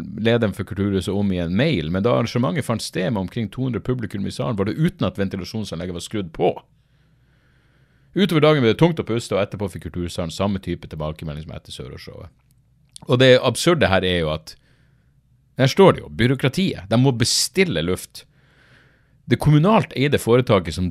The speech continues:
drif-, drifter Alta Kultursal må nemlig sende inn bestilling til Statsbygg i forkant av deres arrangement. Det her høres ut som en sånn her jævla, jeg husker at i Bolivia, jeg, jeg er ganske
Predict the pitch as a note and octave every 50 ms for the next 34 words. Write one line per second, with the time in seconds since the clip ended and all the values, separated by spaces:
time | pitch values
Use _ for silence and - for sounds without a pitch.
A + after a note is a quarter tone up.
0 | D#2+ - - G2 A#2+ E3 F3+ - - - - A2 G2+ C3 D#3+ - - - G#2 D2+
1 | - G2+ - - E2 - D#2 - - F#2+ F#2+ F#2+ - - F2 D2+ D#2 F2+ F#2+ A2+
2 | C#3 D#3+ D3+ A#2 - - D3 C#3+ C#3 C3 C3+ C#3+ B2+ F#2+ G2 - - - - -
3 | - A#3+ A#3+ - F#2 D2+ D2+ D#2+ - - - - - D#3 F#3 F3 - - - -
4 | - - - - - _ - - - - - - C3 D3+ E3 D#3+ - - F2+ D#2+
5 | - D#2+ F2+ F#2 F2+ E2 - D#2 E2 F2 - F2 E2+ D#2 - - - - - -
6 | - - C#3 D3 G3 G#3 F#3+ G#3 A3+ G#3 C#3+ - D#3+ E3+ F#3+ F#3 - - F#2 F2
7 | F2 E2 - G2+ F2 F2 F2 F#2+ G2+ A2+ A2 G#2 G2 F2 D2+ - - - - -
8 | - - C#3 E3 D#3+ F3 C3+ A#2 A#2+ A#2 G2+ A2 A#2 A2+ A2 C3 F#3+ G3 A#2+ E2+
9 | C#2+ D#2 D#2+ E2+ E2+ D#2+ D2+ G2 G#2 F#2+ F2+ F2+ E2+ D2 B1+ B1 C#2+ C#2+ C#2 -
10 | - - A1+ - - - - - - - F#2 C3+ D#3 D3 F#3+ G#3 F#3+ - -